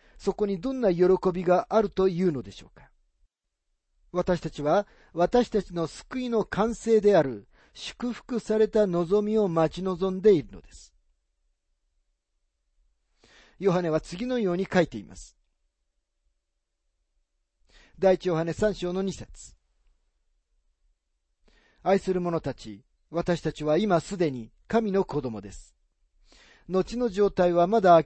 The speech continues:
明らかにされていません。しかしキリストが現れたなら、私たちはキリストに似たものとなることが分かっています。なぜなら、その時私たちはキリストのありのままの姿を見るからです。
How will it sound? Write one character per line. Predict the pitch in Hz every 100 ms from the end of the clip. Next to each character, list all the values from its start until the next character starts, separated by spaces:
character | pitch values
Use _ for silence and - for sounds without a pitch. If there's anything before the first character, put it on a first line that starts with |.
| -
明 |
ら | 226
か | 208 202
に |
さ | 190 175
れ | 180
て | 208
い | 156
ま | 107
せ | -
ん。 | 98 _ _ _ _ _ _ _ _ _ _ _ _
し | -
か | 202
し | -
キ | -
リ | 202
ス | 233
ト | - 226
が | 196
現 | 180 196
れ | 180
た | - 123
な | 107
ら、 | 104 101 _ _
私 | 156 165 170
た | 160 151
ち | 156
は | 151
キ | - 185
リ | 226
ス | -
ト | 233
に | 196
似 | 180 175
た | 220
も | 220 220
の | 214
と | 202
な | 202 233
る | 190
こ | 175
と | 214
が | 214 160
分 | 143 139
か | 170
っ |
て | - 107
い |
ま | 87
す。 | - - _ _ _ _ _ _ _ _ _ _ _
な | 185 175
ぜ |
な | 139
ら、 | 127 110 107 _ _ _
そ | - 196
の | 185
時 | 175 165
私 | 160 170 160
た | 151
ち | -
は | 131 120 113 _ _ _
キ | 190
リ | 233
ス | 214
ト | 214 208
の | 202 175
あ | 180
り | 233
の | 247
ま | 240
ま | 226 220
の | 202
姿 | - 233 202 - 196
を | 196
見 | 196
る | 180
か | - 120
ら |
で | - -
す。 | -